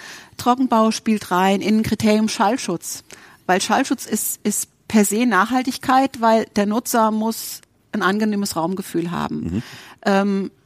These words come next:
Speaker 1: Trockenbau spielt rein in das Thema Flächeneffizienz, wir hatten's, ähm, spielt aber auch rein in das Thema Emissionen, Umwelt,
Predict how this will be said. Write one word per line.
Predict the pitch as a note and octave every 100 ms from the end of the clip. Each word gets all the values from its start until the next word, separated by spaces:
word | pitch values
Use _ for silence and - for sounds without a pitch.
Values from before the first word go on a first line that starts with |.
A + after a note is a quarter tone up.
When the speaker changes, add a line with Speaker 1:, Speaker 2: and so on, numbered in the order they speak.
| -
Speaker 1:
Trockenbau | A3+ A3 A3 A3
spielt | - A3 G#3 -
rein | F3+ G3
in | G#3
das | G3+ -
Thema | G#3+ G#3 G3+
Flächeneffizienz, | A3 A#3 A3+ F#3 F#3 - F3 F3 -
wir | F#3+
hatten's, | G#3 - F3 E3+ - - - - -
ähm, | G3+ G3+ G3+ G3
spielt | - - A#3+ -
aber | F#3 G3 -
auch | G3 -
rein | F3 F3+ G3
in | - A3+
das | G#3 -
Thema | - G#3 G3+ F#3+
Emissionen, | G3 A3 G#3 - F#3 F3+ F3 E3+ F3
Umwelt, | - A3 A3+ F#3+ F3+ F3 E3+ D#3+ -